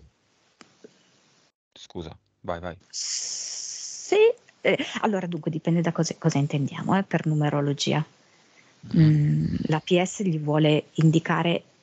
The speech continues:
Speaker 2: mm, una strada della numerologia più evoluta, eh, rispetto magari,
Speaker 1: Mm,
Speaker 2: eh,
Speaker 1: la classica.
Speaker 2: ad-, sì, esatto. Mm.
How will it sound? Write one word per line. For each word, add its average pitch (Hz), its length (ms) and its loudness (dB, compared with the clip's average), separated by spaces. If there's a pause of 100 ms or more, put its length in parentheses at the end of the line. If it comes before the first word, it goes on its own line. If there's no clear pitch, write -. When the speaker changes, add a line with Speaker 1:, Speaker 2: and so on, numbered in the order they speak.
(100)
Speaker 2:
mm, 160 220 6
una 170 160 6
strada 165 460 -2
della 156 320 -4 (240)
numerologia 165 840 4
più - 260 4
evoluta, 156 600 2
eh, 151 60 0
rispetto 139 420 -4
magari, 147 460 -2 (680)
Speaker 1:
Mm, 180 140 -4 (120)
Speaker 2:
eh, 160 400 -4 (120)
Speaker 1:
la 92 120 -10
classica. - 520 -6
Speaker 2:
ad-, 147 100 -2 (220)
sì, - 400 -6 (220)
esatto. 156 520 -2 (1160)
Mm. 165 520 4